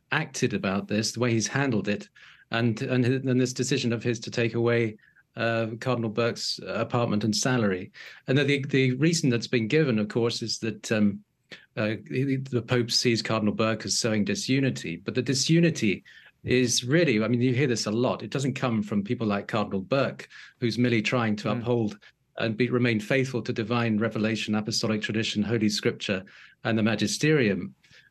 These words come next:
Speaker 1: And, um, the Pope, um, Cardinal Burke, in fact, said this only last month. He said, "The sheep depend on the courage of pastors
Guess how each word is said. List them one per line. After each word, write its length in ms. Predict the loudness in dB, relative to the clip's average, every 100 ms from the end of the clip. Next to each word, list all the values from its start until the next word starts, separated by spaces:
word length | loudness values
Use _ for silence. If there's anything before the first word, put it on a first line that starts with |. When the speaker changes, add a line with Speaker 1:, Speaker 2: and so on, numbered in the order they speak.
| _ -4
Speaker 1:
And, 340 | 0 0 0
um, 220 | 0 0
the 80 | -4
Pope, 240 | 0 0 0
um, 180 | -2 -2
Cardinal 300 | -2 -2 0
Burke, 240 | 0 0
in 80 | -2
fact, 240 | -4 -4 -2
said 220 | -2 -2
this 200 | -2 0
only 180 | 0 0
last 320 | 0 0 0
month. 320 | 0 0 -2
He 120 | -6
said, 200 | -2 -2
"The 80 | 0
sheep 300 | 0 0 0
depend 460 | -4 0 2 4 4
on 80 |
the 100 | 2
courage 380 | 2 0 0 0
of 100 | -4
pastors 520 | -2 -2 -2 -4 -6